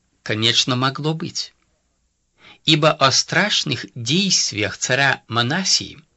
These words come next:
в четвертой книге Царств, двадцать первой главе и шестнадцатом стихе сказано так: «Еще же пролил Манасия и весьма много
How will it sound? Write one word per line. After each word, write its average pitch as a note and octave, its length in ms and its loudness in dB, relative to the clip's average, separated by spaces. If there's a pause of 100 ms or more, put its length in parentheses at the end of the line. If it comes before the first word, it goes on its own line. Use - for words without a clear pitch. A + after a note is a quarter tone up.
(580)
в - 140 -10
четвертой A#2+ 640 0
книге A#2 320 -2
Царств, - 580 -2 (1000)
двадцать C#3 480 0
первой G#2+ 560 0
главе A2 600 -2 (480)
и B2 220 4
шестнадцатом B2+ 800 0
стихе D3 640 -2 (480)
сказано C#3+ 680 0
так: - 500 -10 (1600)
«Еще C3 580 2
же F#3+ 320 -2 (120)
пролил C3+ 640 2
Манасия D#3 840 0
и D3 140 6
весьма C3+ 800 2
много D#3 920 0